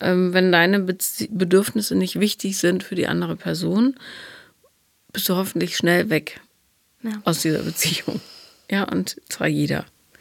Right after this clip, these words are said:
Speaker 1: Deine, äh, Bedürfnisse müssen wichtig sein, sonst ist es keine Liebe, sondern irgendeine Zweckgemeinschaft.
Speaker 2: Ja.
Speaker 1: In der Liebe möchtest du ja, dass der andere wächst durch deine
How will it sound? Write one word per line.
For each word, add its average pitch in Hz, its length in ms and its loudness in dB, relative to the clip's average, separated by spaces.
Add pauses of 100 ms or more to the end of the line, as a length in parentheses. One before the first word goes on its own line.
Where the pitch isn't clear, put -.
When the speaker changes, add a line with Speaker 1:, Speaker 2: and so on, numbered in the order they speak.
(1800)
Speaker 1:
Deine, 190 640 6
äh, 165 140 2
Bedürfnisse 170 680 -6
müssen 185 440 2
wichtig 160 360 -6
sein, 170 260 -4
sonst - 400 -6
ist - 180 -8
es - 120 -8
keine 170 240 0
Liebe, 180 300 -4
sondern 160 320 0
irgendeine 160 280 0
Zweckgemeinschaft. - 920 -6 (600)
Speaker 2:
Ja. 226 140 -2 (1000)
Speaker 1:
In 185 120 2
der 180 140 4
Liebe 202 640 4
möchtest 190 480 0
du 185 40 0
ja, 165 240 2
dass 165 200 -2
der - 160 -2
andere 160 560 -2 (120)
wächst - 460 -2 (180)
durch - 200 -8
deine 160 420 -2